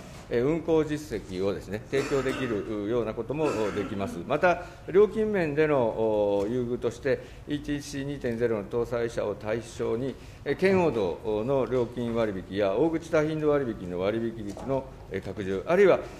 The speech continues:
休憩施設への一時退出する場合の、えー、長距離、え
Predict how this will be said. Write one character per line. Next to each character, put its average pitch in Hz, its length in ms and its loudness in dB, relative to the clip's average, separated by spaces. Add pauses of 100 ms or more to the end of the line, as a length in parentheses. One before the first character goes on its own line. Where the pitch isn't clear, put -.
(280)
休 220 140 0
憩 196 240 6
施 190 80 -6
設 123 560 0
へ 139 100 2
の 113 220 0
一 127 220 -6
時 180 80 -2
退 180 280 2
出 143 160 -6
す - 120 -8
る 117 160 -2
場 120 180 4
合 117 40 0
の、 123 280 0 (400)
え 107 340 2
ー、 - 40 -8
長 180 160 2
距 185 160 2
離、 170 240 2 (260)
え 135 380 0